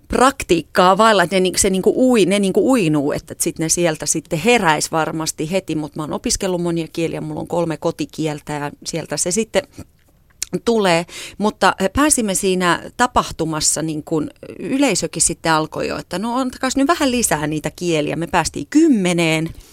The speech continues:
Ja sitten kun tultiin lavan taakse, mä sanoin, että tiedätkö, että mä olisin vielä kolme keksinyt. Niin kuin kolmetoista. Ihan oikeasti, että se, se ei ole mikään vitsijuttu. Ja, ja monesti ja, ö, hänen kanssa teen hyvin paljon työtä, Seppo Hovin kanssa. Ja,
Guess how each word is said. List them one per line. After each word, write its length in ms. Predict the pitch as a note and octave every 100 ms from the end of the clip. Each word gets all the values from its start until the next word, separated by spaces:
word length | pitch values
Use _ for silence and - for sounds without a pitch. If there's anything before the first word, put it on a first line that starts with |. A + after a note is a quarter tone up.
| - - - - - - _
Ja 100 | G3
sitten 340 | C#4+ C#4 - -
kun 120 | G3
tultiin 420 | G3 F3+ - F3
lavan 300 | G3 G3 E3+
taakse, 340 | D#3 D#3+ D3+ -
mä 120 | E3
sanoin, 160 | D#3+ E3+
että 60 |
tiedätkö, 220 | A#3+ A3+
että 120 | G#3+ A3
mä 60 |
olisin 200 | A3 A#3
vielä 200 | A#3+ C4+ -
kolme 420 | D#4 B3 D#3 -
keksinyt. 640 | - - - - - - - _ _ _ _ _ _ _
Niin 140 | - B3
kuin 160 | C#4+ -
kolmetoista. 1000 | - E4+ A#3+ D#3+ - E3 D#3 D#3 - - - - - -
Ihan 260 | C#4 C4
oikeasti, 640 | A#3 A3+ - D3+ - - D#3+
että 160 | D#3+
se, 80 | - -
se 120 | -
ei 120 | B3 A#3
ole 80 |
mikään 320 | A#3 B3+ G#3+ G#3
vitsijuttu. 640 | B3 - D3+ D#3+ - D#3+
Ja, 160 | D#3+ D3+ - - -
ja 220 | E3+ F3
monesti 480 | G3+ A3 G3 - E3+
ja, 200 | E3+ -
ö, 280 | - - F3
hänen 280 | E3+ G3 F3+
kanssa 260 | E3 -
teen 240 | D#3 E3 E3+
hyvin 240 | F#3 E3+
paljon 240 | - - - -
työtä, 300 | D3 - A#3+ -
Seppo 400 | - G3 - F3+
Hovin 260 | E3+ E3+
kanssa. 380 | E3 E3 D#3+ -
Ja, 180 | D#3+ D#3